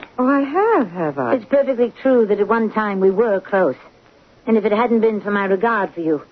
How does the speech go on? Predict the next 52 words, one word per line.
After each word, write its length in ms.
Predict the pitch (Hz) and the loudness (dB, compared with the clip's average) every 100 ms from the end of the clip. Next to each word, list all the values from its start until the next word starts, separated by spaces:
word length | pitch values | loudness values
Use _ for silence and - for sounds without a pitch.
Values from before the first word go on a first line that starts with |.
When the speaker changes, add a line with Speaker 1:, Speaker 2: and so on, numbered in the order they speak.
| _ _ - | _ _ -2
Speaker 2:
I 120 | 247 | 2
wouldn't 260 | 214 196 | 2 0
be 100 | 180 | -2
paying 400 | 175 - 233 202 180 | -2 0 0 2 0
you 120 | 165 | 2
the 140 | 180 | 2
exorbitant 760 | 180 170 202 196 143 147 151 165 | 0 0 2 2 0 -4 -4 0
wages 460 | 254 220 147 147 | 2 2 -2 -6
you're 120 | 147 147 | -4 -2
getting. 340 | 202 180 165 | 0 0 -2
Speaker 1:
I've 180 | 240 220 | -2 -4
decided 480 | 226 294 285 190 196 | -4 -2 0 0 -2
I 100 | 202 | -2
want 240 | 214 - | -2 -2
more. 180 | 226 240 | -2 0
Speaker 2:
Don't 260 | 302 285 | 0 0
interrupt 440 | 269 226 214 196 - | 2 2 2 0 -4
me. 180 | 160 135 - - | -8 -10 -10 -2
When 140 | 220 | 0
I 180 | 247 294 | 0 2
married 400 | 285 285 254 214 | 2 4 2 2
Walter, 500 | 220 214 175 160 135 _ _ _ | 2 2 0 -4 -4 _ _ _
you 140 | 254 254 | 2 4
were 140 | 233 - | 2 2
so 140 | 294 | 0
grateful 540 | 247 254 277 233 202 180 | 2 2 2 0 -4 -4
to 80 | |
get 140 | 185 226 | -2 0
out 240 | 240 214 | 0 0
of 80 | 185 | -2
the 80 | 175 | -8
theatrical 680 | - 214 226 226 202 196 | -2 0 0 -2 -2 0
rat 280 | 185 226 220 - | 2 0 -2 -2
race, 260 | 165 160 160 | 2 2 2
you 140 | 233 | -2
fell 300 | 202 247 214 | 0 0 2
all 200 | 214 233 | 2 4
over 180 | 226 208 | 4 2
yourself. 460 | 175 156 165 151 147 - - - _ _ _ - | 2 0 0 0 -2 -8 -20 -20 _ _ _ 0
You 80 | 254 | 0
were 120 | 240 | 2
so 160 | 294 220 | 2 2
happy 360 | 269 269 214 | 0 2 2
I 140 | 208 202 | 4 2
arranged 500 | 214 247 247 208 - | 2 2 2 0 -2
for 80 | 202 | 0
you 120 | 180 | 0
to 100 | 170 | 0
take 280 | - 214 214 | -2 0 2
over 240 | 202 196 | 2 0
our 100 | 190 | -2
kitchen. 500 | - 330 - - | -6 -10 -8 -10